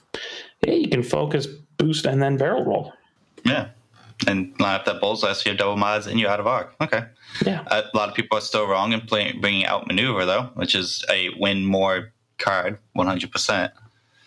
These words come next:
Speaker 1: Yeah, I'm not, like, super threatened by Outmaneuver Blackout,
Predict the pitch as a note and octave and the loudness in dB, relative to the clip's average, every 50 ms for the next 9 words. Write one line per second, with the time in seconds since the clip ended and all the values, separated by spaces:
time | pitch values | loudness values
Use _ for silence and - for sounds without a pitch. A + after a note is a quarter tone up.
0 | - - _ _ _ _ _ _ _ _ - - _ - - D3 C#3 C3 B2+ C3 | -20 -20 _ _ _ _ _ _ _ _ -20 -20 _ -2 0 2 2 2 2 2
1 | C#3+ D#3 D#3+ D3+ A#2 B2 A2+ G#2 G2+ - - - A2 G#2 G2+ - G2+ G2 G2+ - | 2 2 0 0 0 0 0 0 0 0 2 2 2 2 2 0 -2 0 2 2
2 | G#2 G2+ G2 G2+ G#2+ G#2 A2+ A2 G#2+ - - G#2+ G2+ G#2 - - - - - - | 2 2 2 0 0 0 0 -2 -2 0 0 0 2 2 2 0 0 0 0 0
3 | - - - - - D#3 - - - - - - - - - - - - - - | 0 0 0 0 0 0 0 0 0 0 0 0 0 0 0 0 0 0 -2 -4
4 | - - | -6 -10